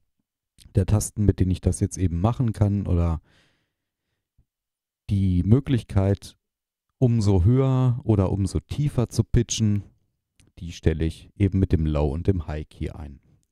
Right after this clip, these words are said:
Im Gegensatz zum Root Key, den ich hier oben nicht direkt mit der Maus, ähm, verändern kann,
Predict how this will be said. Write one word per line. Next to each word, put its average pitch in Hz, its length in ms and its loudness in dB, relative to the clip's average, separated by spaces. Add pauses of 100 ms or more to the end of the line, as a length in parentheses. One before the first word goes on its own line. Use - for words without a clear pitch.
Im 104 120 0
Gegensatz 120 520 0
zum 82 360 -2 (180)
Root 131 360 0
Key, 127 220 -2
den 101 180 2
ich 95 160 -4
hier 90 100 0
oben 92 400 0
nicht - 340 -4 (120)
direkt 101 380 -4
mit 98 120 -4
der 92 100 2
Maus, 104 420 -2 (420)
ähm, 92 560 0
verändern 113 480 -2
kann, 104 280 0